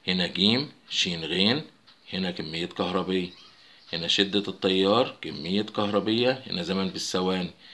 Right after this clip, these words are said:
هنا ميم، جيم، ت. أنا عملت إيه؟ ما خدش نص ثانية بالظبط أهي.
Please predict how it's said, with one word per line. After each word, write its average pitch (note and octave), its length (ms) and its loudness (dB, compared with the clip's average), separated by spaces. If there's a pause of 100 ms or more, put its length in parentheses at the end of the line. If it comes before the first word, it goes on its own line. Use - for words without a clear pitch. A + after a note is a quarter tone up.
(340)
هنا G#2+ 220 4
ميم، A#2+ 400 2 (140)
جيم، G#2+ 540 0 (120)
ت. F2+ 180 2 (200)
أنا E2+ 120 -2
عملت F#2+ 320 0
إيه؟ F2+ 180 0
ما F2 80 -4
خدش F#2 300 0
نص F#2 220 -2
ثانية F2+ 280 -2
بالظبط E2 420 -6
أهي. - 200 -8